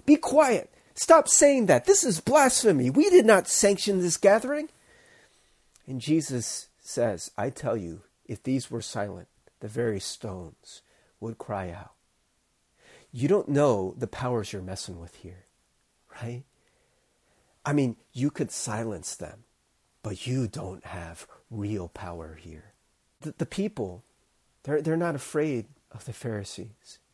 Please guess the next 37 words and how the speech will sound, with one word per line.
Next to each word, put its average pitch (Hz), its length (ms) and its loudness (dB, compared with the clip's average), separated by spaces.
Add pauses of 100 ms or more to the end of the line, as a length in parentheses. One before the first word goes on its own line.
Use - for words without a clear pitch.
You 220 60 -6
know, 285 100 -4
maybe 254 280 -4
they're 220 180 6
swept 185 440 -6
up 160 220 -2
in, 143 160 -4
in 139 180 -2
seeing 156 380 0
Jesus 135 480 -2
come 127 240 -10
into 127 240 -10
the - 80 -12
city 131 420 -6
and, 113 220 -8
and 123 200 -8 (120)
what 147 240 -6
that 151 160 -6
could 127 160 -8
mean. 113 380 -10 (920)
That 147 120 0
he 160 360 -4
is 151 360 -2
the 139 120 -14
M-, 120 200 -6 (120)
the 127 80 -2
Messiah. 113 540 -4 (280)
He 156 320 -2
is 160 440 2 (240)
the 135 100 -6
promised 135 520 -8
king. 117 360 -8 (300)
That 160 220 0
the 170 80 0
kingdom 190 720 0 (140)
has 165 260 -8
come. 180 380 -10